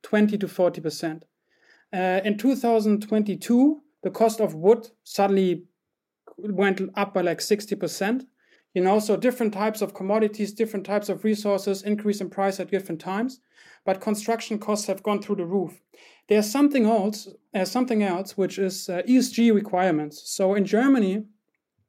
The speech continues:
you are, um, uh, obliged to modernize certain parts of your house going forward. For example, now you need to put solar on your house. You need to change your windows and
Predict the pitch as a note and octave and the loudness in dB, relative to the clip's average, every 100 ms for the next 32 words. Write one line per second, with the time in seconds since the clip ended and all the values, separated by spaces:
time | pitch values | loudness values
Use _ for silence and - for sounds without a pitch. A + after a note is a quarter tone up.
0 | _ - F3+ G3+ G3+ G#3+ A3+ A3+ - - | _ -6 0 2 4 2 0 -4 -18 -20
1 | _ _ _ A3 G3 G3 F#3+ F#3+ F#3+ _ | _ _ _ 0 2 2 -2 -4 -10 _
2 | - - - _ _ - G#3 G#3 G#3+ G#3 | -20 -20 -20 _ _ -2 0 2 2 6
3 | G3 F#3+ G#3 C4 - - - - A3 G#3+ | 6 6 2 0 -4 -12 -14 0 4 6
4 | A3 G#3+ F#3+ A3+ C4 A#3 F#3 D#3+ D#3 - | 6 4 4 6 6 4 4 2 -2 -6
5 | - _ - A3 G#3+ G#3 - G3+ G3+ F#3 | -14 _ -2 2 2 2 -2 0 0 -2
6 | F#3+ D#3 F3+ E3 C#3+ - F#3 E3+ - F#3+ | -2 0 0 0 -2 -2 0 0 2 2
7 | F3 D#3 C#3+ _ _ _ _ - G#3 G#3 | 4 2 -4 _ _ _ _ 2 2 2
8 | G#3 G#3 G3+ F3+ G3 G3 G3 G3+ G#3 G3+ | 0 2 2 0 2 2 2 2 0 2
9 | A3+ A3 A3 A3 F#3+ D#3 D#3 D3+ D3 C#3+ | 2 2 6 6 6 4 2 0 -4 -8
10 | - - _ _ _ F#3+ G3 G#3+ G#3+ G#3 | -12 -20 _ _ _ 2 4 4 4 0
11 | G#3 G#3 G3+ G#3+ G#3 G#3+ G3+ D3 D3 - | 2 0 4 4 6 6 4 2 -4 -10
12 | - _ _ - F#3 F#3+ F#3+ | -20 _ _ -6 -2 -2 -4